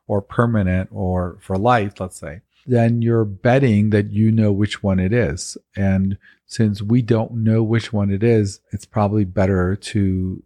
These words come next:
bet on both horses than one, if I can use that analogy, because w-, if you do both, whichever one would have lasted longer, you'll benefit from until the data is out.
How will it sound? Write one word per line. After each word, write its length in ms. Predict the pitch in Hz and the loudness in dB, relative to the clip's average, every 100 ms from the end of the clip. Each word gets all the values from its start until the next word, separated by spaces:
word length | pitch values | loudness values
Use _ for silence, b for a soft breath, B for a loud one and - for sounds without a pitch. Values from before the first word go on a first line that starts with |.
| _ | _
bet 380 | 90 120 101 - | -2 0 0 -4
on 200 | - 107 | -4 -2
both 320 | 101 113 120 123 | -2 0 0 -2
horses 640 | - 98 98 - 95 90 | -4 -2 -2 -4 -4 -4
than 260 | 92 90 92 | -6 -4 -2
one, 500 | 107 110 92 95 110 _ b b - | 2 2 2 -2 -6 _ b b -10
if 120 | 101 | -4
I 100 | 92 | -2
can 160 | - | 0
use 160 | 95 92 | -2 0
that 160 | 98 90 | -2 0
analogy, 720 | 92 95 101 104 - 87 90 B B | 0 2 2 0 0 -4 -4 B B
because 520 | - 98 104 98 95 - - | -4 -4 0 0 0 -4 -10
w-, 160 | 104 - 104 - | -14 -14 -18 -4
if 200 | 104 - | -4 0
you 60 | 107 | -2
do 240 | 98 107 | 2 0
both, 680 | 92 - 139 147 110 101 - _ | 0 2 2 4 0 -4 -14 _
whichever 380 | 117 - 131 131 | -2 0 2 2
one 200 | 127 120 | 2 2
would 120 | 110 | 0
have 120 | 104 95 | 0 0
lasted 420 | 101 101 - 90 | 0 0 -4 -4
longer, 520 | 101 113 117 101 90 | 0 2 2 0 -2
you'll 220 | 90 92 | -2 -4
benefit 500 | 87 98 98 - 90 | -4 -2 -2 -4 -10
from 420 | - - 76 78 - b b | -10 -10 -10 -10 -14 b b
until 340 | 127 127 143 127 | 0 2 2 2
the 140 | 110 | 0
data 320 | 98 101 92 | 2 0 0
is 160 | 87 - | -4 -2
out. 260 | 101 71 | -2 -2